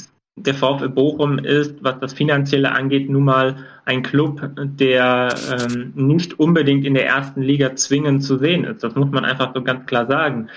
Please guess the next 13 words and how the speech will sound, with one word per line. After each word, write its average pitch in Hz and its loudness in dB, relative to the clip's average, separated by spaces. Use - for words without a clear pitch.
Ähm, 123 -2
der 123 -2
Aufstieg, 143 0
äh, 131 0
war 120 0
ja 135 0
auch 160 0
schon 139 -2
ein - -10
Stück - -2
weit 143 0
überraschend, 139 -2
weil, 127 2